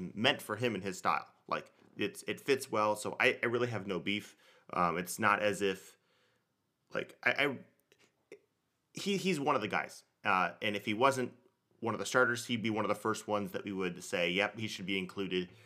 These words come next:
um, as, you know, no, one of the reserves. So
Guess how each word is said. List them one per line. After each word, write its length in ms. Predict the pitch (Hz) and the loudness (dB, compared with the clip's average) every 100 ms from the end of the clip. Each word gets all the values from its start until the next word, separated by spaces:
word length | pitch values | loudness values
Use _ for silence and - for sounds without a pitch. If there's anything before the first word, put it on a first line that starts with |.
| - _ - | -20 _ -6
um, 360 | 85 85 80 87 | -2 -2 -2 -6
as, 560 | - 90 87 82 - - _ _ _ _ - | 2 2 2 -2 -8 -10 _ _ _ _ -14
you 80 | 85 | -14
know, 920 | - _ _ _ _ _ _ - 92 - _ _ - | -14 _ _ _ _ _ _ -18 -18 -18 _ _ -10
no, 160 | 73 60 | -10 -2
one 160 | 123 | 2
of 40 | 160 | 4
the 60 | |
reserves. 460 | 143 120 90 64 - | 4 2 0 -4 -10
So 300 | - 113 85 | -4 0 0